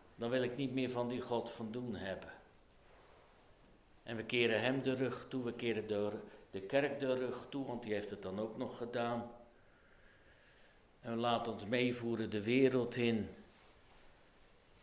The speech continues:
de rampzaligheid in.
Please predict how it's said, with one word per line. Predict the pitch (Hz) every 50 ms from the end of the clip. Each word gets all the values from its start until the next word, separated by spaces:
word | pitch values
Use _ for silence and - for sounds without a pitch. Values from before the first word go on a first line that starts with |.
| - - - - - - - - - - - - - - - - - - - - - _ - - - - - - - - - - _ - - - - - - - - - - - - -
de | - 113
rampzaligheid | 104 113 110 107 104 - - - - 131 127 123 110 95 90 85 - - 95 82 80 82 - -
in. | 85 -